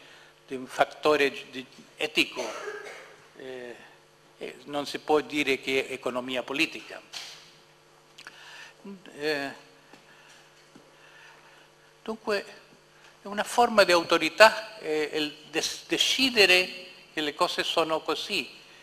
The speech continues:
È come quando Sartre parla di m-,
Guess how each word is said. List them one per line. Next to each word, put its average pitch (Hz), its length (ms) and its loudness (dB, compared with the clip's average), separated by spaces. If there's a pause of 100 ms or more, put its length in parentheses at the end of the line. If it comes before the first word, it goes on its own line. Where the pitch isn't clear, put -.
(240)
È - 220 -12
come 151 400 0
quando 139 720 2
Sartre 156 540 2
parla 147 380 6
di 139 100 0
m-, 139 200 -6